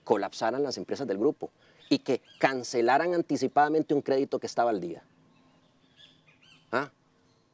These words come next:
Eso es normal en un banco de primer orden. Le pregunto a usted. Y segundo punto, para los televidentes, porque sus cifras son complejas,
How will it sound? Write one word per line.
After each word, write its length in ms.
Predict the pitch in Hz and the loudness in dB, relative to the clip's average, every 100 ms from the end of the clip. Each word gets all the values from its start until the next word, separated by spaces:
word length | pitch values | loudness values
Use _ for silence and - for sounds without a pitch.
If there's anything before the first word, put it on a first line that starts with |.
| _ - | _ 2
Eso 140 | 185 | 4
es 100 | 214 | 4
normal 400 | 214 190 180 120 | 2 2 2 2
en 80 | 120 | 2
un 100 | 123 | 2
banco 200 | 123 - | 0 0
de 20 | |
primer 240 | 110 113 98 | 0 0 0
orden. 240 | 85 80 | -4 -8
Le 120 | - - | -2 0
pregunto 340 | - 127 165 | 0 -2 -2
a 40 | |
usted. 260 | 165 202 220 - - _ _ _ - - _ _ _ | -4 -4 -6 -12 -20 _ _ _ -20 -20 _ _ _
Y 280 | 170 202 185 - | 2 4 -2 -4
segundo 540 | - 123 147 196 190 | 0 2 4 4 2
punto, 460 | - 160 123 - - _ - | 4 2 2 -6 -18 _ 4
para 240 | 139 135 | 4 4
los 260 | 160 - - | 4 2 2
televidentes, 720 | 180 175 165 135 123 - - | 4 6 6 4 2 -2 -4
porque 360 | 92 - - | -6 -6 -6
sus 280 | 90 - 190 | -4 2 2
cifras 640 | - 214 - 127 139 - _ _ | 2 -2 0 -2 -2 -8 _ _
son 240 | - 127 131 | -4 -2 2
complejas, 720 | 147 143 147 127 135 - | 0 2 2 2 -4 -12